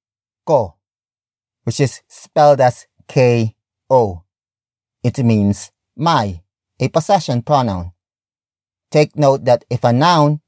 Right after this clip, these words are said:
comes before ko, it means my. But if a verb comes before ko,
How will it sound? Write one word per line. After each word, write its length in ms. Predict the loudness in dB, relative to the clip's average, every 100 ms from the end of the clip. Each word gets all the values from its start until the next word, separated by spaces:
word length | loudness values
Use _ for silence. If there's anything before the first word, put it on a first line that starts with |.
| _ -4
comes 280 | -2 -2 -4
before 420 | -4 0 0 -2 -2
ko, 340 | 0 0 -2 _ _ _ _
it 200 | -6 -2
means 500 | 0 0 -2 -4 -14 _ _ -8
my. 400 | -2 -2 -2 -12 _ _ _ _ _ _ _ _
But 240 | 0 0 -2
if 160 | -8 -2
a 100 | -2
verb 500 | 0 2 2 2 -4 _ _
comes 320 | -2 0 -2 -6
before 460 | -6 -2 -2 -2 -2
ko, 320 | 0 0 -2